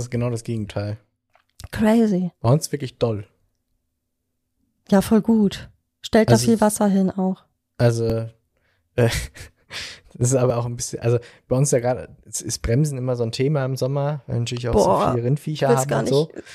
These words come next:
Speaker 2: sehen,
Speaker 1: Und die
Speaker 2: wie meine
Speaker 1: mögen's aber
Speaker 2: Beine
Speaker 1: halt
Speaker 2: aussehen.
Speaker 1: tagsüber schattig. Heißt, wenn du tagsüber kurz die Terrassentür aufmachst, hast du halt binnen fünf Minuten so zehn von den Viechern in der Wohnung.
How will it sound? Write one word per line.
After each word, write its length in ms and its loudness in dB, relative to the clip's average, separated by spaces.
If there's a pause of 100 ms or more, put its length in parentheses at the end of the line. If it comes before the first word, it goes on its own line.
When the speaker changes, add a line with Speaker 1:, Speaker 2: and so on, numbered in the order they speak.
(120)
Speaker 2:
sehen, 240 -2
Speaker 1:
Und 60 4
die 80 4
Speaker 2:
wie 40 4
meine 120 6
Speaker 1:
mögen's 180 2
aber 120 4
Speaker 2:
Beine 260 2
Speaker 1:
halt 220 0
Speaker 2:
aussehen. 140 0
Speaker 1:
tagsüber 460 2
schattig. 420 -4
Heißt, 240 -2
wenn 100 -4
du 60 -10
tagsüber 500 -4
kurz 320 -8
die 180 -6
Terrassentür 580 -2
aufmachst, 440 -6 (300)
hast 160 -6
du 40 4
halt 160 4
binnen 220 0
fünf 300 -4
Minuten 320 -4
so 80 -2
zehn 260 -2
von 100 -4
den 140 -2
Viechern 380 -2
in 80 -10
der 140 0
Wohnung. 340 -4